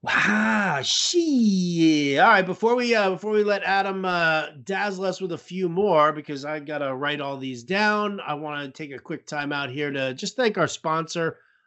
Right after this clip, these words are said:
uh, Monkey Knife Fight, the, uh, the D F S site y'all need to be playing on.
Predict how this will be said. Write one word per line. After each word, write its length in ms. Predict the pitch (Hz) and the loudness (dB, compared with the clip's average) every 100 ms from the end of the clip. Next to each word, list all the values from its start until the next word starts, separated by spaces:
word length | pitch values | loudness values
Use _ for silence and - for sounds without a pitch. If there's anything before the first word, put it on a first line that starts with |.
| - | -4
uh, 300 | 127 127 123 | 0 2 0
Monkey 360 | 131 180 208 165 | 0 0 2 -2
Knife 320 | 170 196 202 | 2 2 0
Fight, 380 | - 135 175 175 | -2 -4 -4 -8
the, 240 | 139 135 135 | -12 -10 -8
uh, 200 | 135 131 | -8 -8
the 100 | 131 | -6
D 180 | 120 196 | 0 0
F 140 | 190 | 0
S 160 | 202 - | -6 -2
site 220 | 196 143 | -2 -2
y'all 200 | 151 190 | 0 2
need 140 | 202 | 0
to 80 | 175 | 0
be 100 | 196 | -6
playing 400 | - 214 262 208 | 0 6 8 8
on. 380 | 175 175 175 | 6 4 0